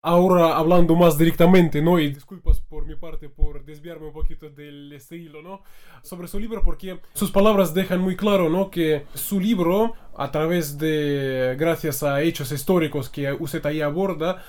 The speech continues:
ayuda a comprender algunas situaciones actuales, ¿no? Y de hecho hay una frase donde se llama, ¿no? A aprender las lecciones de la historia, ¿no?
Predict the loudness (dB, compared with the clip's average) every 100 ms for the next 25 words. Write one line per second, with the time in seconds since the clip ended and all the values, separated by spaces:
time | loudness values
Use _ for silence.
0 | -14 -8 -4 -4 -2 -4 -4 -6 -4 -2
1 | 0 0 0 -2 -2 -2 -2 -2 -2 -2
2 | -4 -8 -8 -8 -6 -6 -6 -8 -2 2
3 | 2 0 0 -2 -2 -14 -18 -8 -4 0
4 | 2 0 0 2 2 2 0 2 2 0
5 | -4 -6 -6 -6 0 2 2 2 2 0
6 | 0 -4 -2 -2 -2 -2 -2 -4 -6 -8
7 | -6 -6 -6 -6 -4 -6 -6 -4 -4 -4
8 | -2 -2 -2 -2